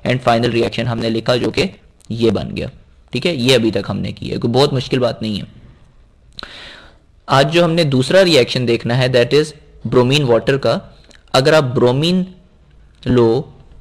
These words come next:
और एच एन ओ टू का आपस में रिएक्शन करवा दो, so what happens is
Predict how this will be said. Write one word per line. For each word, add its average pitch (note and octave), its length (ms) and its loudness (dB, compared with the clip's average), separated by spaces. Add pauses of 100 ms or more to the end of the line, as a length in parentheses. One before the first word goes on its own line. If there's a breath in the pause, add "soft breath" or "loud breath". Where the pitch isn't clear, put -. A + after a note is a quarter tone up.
और B2+ 220 2 (560)
एच C#3+ 200 0
एन C3+ 140 0
ओ C#3 120 0
टू C#3+ 260 -2
का B2+ 160 2
आपस B2 240 0
में B2 220 -4
रिएक्शन A#2+ 360 0
करवा A2+ 280 -2
दो, A#2+ 200 -2
so C#3 120 0
what C3 120 0
happens C#3 300 -2
is B2+ 180 -2